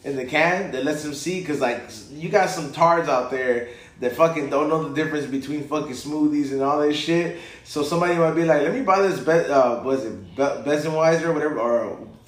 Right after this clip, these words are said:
or what, what's, what's that? Sau-, Sauer Weisner fucking sty-, style beer?" It's a certain kind of pronou-, pronunciation. I can't pronounce it, but,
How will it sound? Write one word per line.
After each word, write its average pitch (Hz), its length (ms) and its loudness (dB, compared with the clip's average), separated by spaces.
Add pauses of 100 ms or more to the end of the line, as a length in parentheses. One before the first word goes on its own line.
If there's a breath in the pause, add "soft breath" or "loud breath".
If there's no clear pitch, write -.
(200)
or 117 100 -4
what, 123 320 -8
what's, 165 220 -4
what's 262 180 -10
that? 277 240 -8
Sau-, 160 320 -4 (340 loud breath)
Sauer 190 360 4
Weisner 190 580 4
fucking 185 440 -2
sty-, - 380 -2
style 175 380 2
beer?" 185 240 4
It's 185 160 -2
a 165 40 -6
certain 196 300 0
kind 175 200 0
of 139 100 -2
pronou-, 143 300 -6 (320 loud breath)
pronunciation. 143 560 -2
I - 20 -4
can't 160 240 -2
pronounce 131 320 -4
it, 110 140 -8
but, 110 240 -8